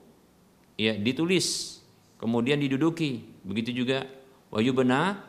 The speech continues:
'alaiha, dan dibangun di atasnya. Demikian, ya. Kalau tidak dis-, kalau tidak salah ini hadis dari Jabir radhiyallahu an.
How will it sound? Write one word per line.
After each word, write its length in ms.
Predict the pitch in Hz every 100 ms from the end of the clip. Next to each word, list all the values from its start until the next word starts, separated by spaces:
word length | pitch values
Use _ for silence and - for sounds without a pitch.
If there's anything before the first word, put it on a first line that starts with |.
| -
'alaiha, 480 | 107 117 123 117 104
dan 160 | 101 107
dibangun 400 | 107 110 127 123
di 80 |
atasnya. 560 | 98 - 92 - 92 90 -
Demikian, 480 | 90 90 85 85 90 -
ya. 160 | 107 139 - - - _ _ _ _ _
Kalau 160 | 98
tidak 160 | 110 117
dis-, 240 | 120 - 110
kalau 400 | - 113 - 107
tidak 160 | 107 101
salah 240 | 120 123
ini 80 | 131
hadis 240 | 113 120
dari 160 | 101 101
Jabir 320 | 95 95 120
radhiyallahu 600 | 95 90 87 87 92 87 -
an. 160 | -